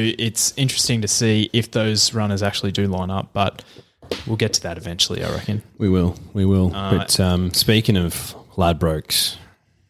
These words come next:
Speaker 2: section this week, mate.
Speaker 1: Yes.
Speaker 2: Uh, we'll be talking about three-year-olds and how they've performed in the Cox Plate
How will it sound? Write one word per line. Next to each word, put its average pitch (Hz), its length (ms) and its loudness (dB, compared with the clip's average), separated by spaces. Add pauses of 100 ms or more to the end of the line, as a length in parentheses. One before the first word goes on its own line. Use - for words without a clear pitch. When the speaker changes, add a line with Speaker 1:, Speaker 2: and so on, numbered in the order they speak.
(320)
Speaker 2:
section - 420 -8
this 107 200 -4
week, 71 220 -8
mate. 104 200 -6 (240)
Speaker 1:
Yes. 113 320 -2 (680)
Speaker 2:
Uh, 87 320 2
we'll 120 100 6
be 127 80 2
talking 90 320 0
about 85 400 0 (200)
three-year-olds 110 600 0
and 95 100 -2
how 113 140 2
they've 107 200 4
performed 107 580 0 (680)
in 98 100 -2
the 92 80 2
Cox - 300 -2
Plate 85 320 0